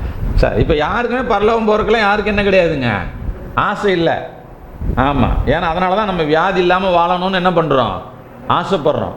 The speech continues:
மரணம் பக்கமா வந்துச்சுன்னா மரண பயம் என்ன பண்ணுதுங்க, நடுங்குது.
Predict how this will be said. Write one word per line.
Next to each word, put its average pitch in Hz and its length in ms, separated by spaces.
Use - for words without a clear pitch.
மரணம் 170 380
பக்கமா 202 300
வந்துச்சுன்னா 190 320
மரண 180 300
பயம் 180 280
என்ன 196 160
பண்ணுதுங்க, 147 340
நடுங்குது. 156 440